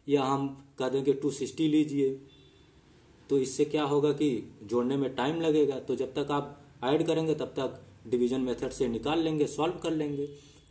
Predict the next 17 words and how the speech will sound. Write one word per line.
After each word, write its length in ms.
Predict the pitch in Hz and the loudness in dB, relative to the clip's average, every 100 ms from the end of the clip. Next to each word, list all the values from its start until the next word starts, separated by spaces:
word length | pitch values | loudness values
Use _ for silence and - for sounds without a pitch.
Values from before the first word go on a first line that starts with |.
| - | -6
अब 100 | 151 | -2
जैसे 220 | 160 196 | 2 2
वन 160 | 185 180 | 0 0
ट्वेंटी 300 | 170 160 180 | 0 2 2
फ़ाइव 260 | 165 170 | 4 4
अगर 180 | 160 160 | 4 4
आपको 260 | 151 156 151 | 2 0 0
करना 380 | 127 123 151 | 0 0 0
है, 180 | 160 180 - _ _ _ 135 | -2 -8 -14 _ _ _ 0
तो 60 | |
देखते 360 | 131 147 143 185 | 6 6 6 -6
हैं, 260 | 165 - - _ _ _ _ _ _ _ _ _ - - _ _ _ _ _ _ _ _ _ _ _ _ _ - | -6 -12 -20 _ _ _ _ _ _ _ _ _ -20 -20 _ _ _ _ _ _ _ _ _ _ _ _ _ -6
इन 160 | 180 160 | -2 4
दोनों 280 | 170 180 | 4 4
को 200 | 170 170 | 2 4
ऐड 180 | 165 190 | 4 4
करिए 300 | 190 185 185 | 2 0 -2